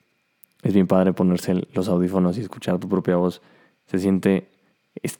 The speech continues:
es, fue, es un poco narcisista, ahorita que lo pensé, pero, pero, pero, pero es padre también sentir este, este fruto del trabajo. Y cuando, cuando trabajé con, con niños de secundaria, con,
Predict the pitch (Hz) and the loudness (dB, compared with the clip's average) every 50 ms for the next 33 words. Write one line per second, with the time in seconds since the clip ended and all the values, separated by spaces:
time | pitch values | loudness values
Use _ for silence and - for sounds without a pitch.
0 | - - - - - - - - - - - 131 123 - - 120 107 104 104 - | -6 -4 -4 -4 -4 -4 -4 -4 -4 -2 -4 -4 -4 -4 -4 -4 -4 -4 -6 -8
1 | - - - - - - - - - - _ _ - - - - - 104 101 98 | -10 -8 -8 -8 -10 -8 -8 -10 -10 -10 _ _ -10 -8 -8 -4 -4 -2 -2 -4
2 | - - - - - - - - 104 - - - 98 - - 87 - - - - | -4 -6 -6 -6 -6 -6 -4 -4 -4 -2 -2 -4 -4 -4 -2 -2 -2 -4 -6 -10
3 | - - - - - _ _ _ - 95 98 92 92 90 90 90 90 90 90 87 | -20 -20 -20 -20 -20 _ _ _ -4 0 2 2 4 4 4 4 4 4 2 2
4 | 90 - - - _ _ _ _ _ _ _ _ _ _ _ _ _ _ _ _ | -2 -6 -12 -20 _ _ _ _ _ _ _ _ _ _ _ _ _ _ _ _
5 | _ _ _ _ _ _ _ _ _ _ _ - 110 101 95 - - - 110 104 | _ _ _ _ _ _ _ _ _ _ _ 2 4 4 4 2 0 2 4 4
6 | 101 98 - 104 101 101 98 98 95 95 92 95 95 98 98 - - - - - | 4 4 4 4 4 4 4 4 4 4 4 4 4 2 2 0 -4 -8 -8 -6
7 | 95 92 - 98 98 92 92 - - - 98 95 - - - 104 - - 101 - | -6 -2 0 2 2 2 0 -2 -2 0 0 0 -2 -4 -6 -10 -8 -6 -8 -4
8 | - - 92 92 87 - 92 92 - - _ _ - 98 98 - - 95 95 95 | 0 0 0 0 0 0 0 0 -2 -4 _ _ -6 -6 -4 -4 -2 -2 0 -2
9 | 95 - - 92 92 90 - 95 92 92 92 90 - - - - 95 92 90 98 | -2 -2 -2 -2 -2 -2 0 0 0 0 0 -2 -4 -6 -4 -4 -2 0 0 0
10 | 95 90 - 95 90 - 104 98 95 90 - - - - - - - - _ _ | -2 -2 -4 -6 -4 0 0 0 0 -2 -4 -12 -20 -20 -20 -20 -20 -20 _ _
11 | _ _ _ _ _ _ _ - - 101 101 104 101 95 92 98 92 - - 95 | _ _ _ _ _ _ _ 0 4 4 6 6 6 6 4 2 2 2 2 4
12 | 95 98 98 98 98 98 95 98 117 190 220 - - 101 98 95 | 4 6 6 6 4 4 2 0 -2 -8 -6 -2 -2 0 0 0